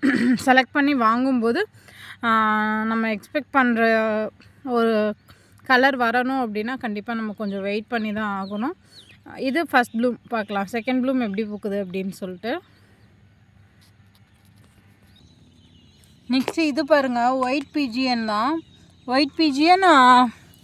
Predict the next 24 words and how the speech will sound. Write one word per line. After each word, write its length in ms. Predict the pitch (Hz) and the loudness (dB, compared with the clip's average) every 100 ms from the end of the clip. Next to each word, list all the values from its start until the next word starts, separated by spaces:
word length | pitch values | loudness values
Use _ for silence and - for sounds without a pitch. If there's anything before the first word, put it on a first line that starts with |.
| - - | -20 -14
சாரி, 320 | - 277 214 | 0 0 0
ஒயிட் 280 | 226 311 - - | 2 2 2 2
ஃபோனிக்ஸ். 600 | 294 311 285 - 247 240 | 4 6 2 0 -2 2
ஒயிட் 240 | 262 285 | 0 0
பிஜியன் 360 | 339 285 302 285 | 0 2 4 2
வந்து 280 | 254 254 302 | 0 0 0
இன்னுமே 440 | 277 254 254 262 | 0 0 0 -2
கொஞ்சம், 840 | 262 233 190 254 233 214 196 196 - - - - - - - - _ _ - | -2 -4 -4 -4 -4 -4 -8 -8 -12 -20 -20 -20 -20 -20 -20 -20 _ _ -2
ஆ, 280 | 202 196 196 - | 2 0 0 -4
பெட்டல்ஸ்லாம் 600 | 240 294 302 254 262 269 | 0 4 4 4 2 2
நல்ல 640 | 240 226 247 285 320 294 - - - | 0 0 0 2 2 2 -2 -18 -8
அந்த, 560 | 254 233 226 220 214 214 196 - - | -4 0 0 2 0 -2 -6 -12 -6
ஆ, 220 | 233 220 | -4 -4
அது 160 | 214 202 | -6 -6
என்ன, 180 | 220 254 | -4 -2
ஜகட்டாடான் 720 | 226 214 233 269 285 277 240 | 0 2 2 2 4 2 2
மாதிரி 340 | 214 202 208 254 | -2 -4 -4 -4
இருக்கும். 360 | 220 220 202 | -4 -6 -6
அதோட 160 | 208 202 196 | -6 -8 -10
பெட்டல்ஸ் 320 | 196 226 226 | -8 -6 -6
எல்லாமே 280 | 226 220 254 | -6 -6 -8
ஸ்ட்ராங் 540 | - 240 233 262 285 | -2 0 0 0 0
பெட்டல்ஸா 440 | 247 214 220 214 214 | -2 -2 -4 -2 -4
இருக்கும். 260 | 208 381 | -2 -8